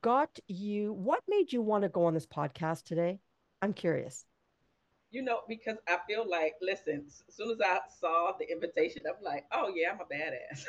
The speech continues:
Speaker 2: <laughs>
Speaker 1: Oh, what
Speaker 2: I am
Speaker 1: did
Speaker 2: a
Speaker 1: I thought?
Speaker 2: badass. That resonates exactly with who I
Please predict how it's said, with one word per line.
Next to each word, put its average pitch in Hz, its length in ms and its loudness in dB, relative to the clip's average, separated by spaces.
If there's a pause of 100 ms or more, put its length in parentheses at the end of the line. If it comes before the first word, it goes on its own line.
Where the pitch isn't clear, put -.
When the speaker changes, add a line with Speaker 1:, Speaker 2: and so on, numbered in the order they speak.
Speaker 2:
<laughs> - 100 -2 (1700)
Speaker 1:
Oh, 233 60 8
what 277 140 12
Speaker 2:
I 339 60 12
am 320 80 10
Speaker 1:
did 262 80 4 (100)
Speaker 2:
a 349 60 4
Speaker 1:
I 330 40 6
thought? 269 100 2
Speaker 2:
badass. 214 200 0 (100)
That 214 260 -2
resonates 233 460 0
exactly 180 560 -2
with 175 160 -2
who 180 140 -2
I 165 100 0